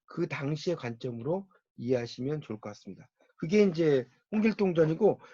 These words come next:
어, 실제로 그 장성에 가면 요 이야기를 또 조금 해야 될 것 같은데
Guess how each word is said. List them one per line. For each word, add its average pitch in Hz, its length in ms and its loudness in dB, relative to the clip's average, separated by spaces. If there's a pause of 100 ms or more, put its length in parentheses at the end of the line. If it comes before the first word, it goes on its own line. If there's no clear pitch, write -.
(140)
어, 202 200 6
실제로 262 400 6
그 226 120 4
장성에 233 640 6
가면 170 440 2
요 151 120 4
이야기를 170 380 4
또 196 200 -2
조금 170 320 -8
해야 180 180 -2
될 160 120 -4
것 147 80 -2
같은데 151 480 0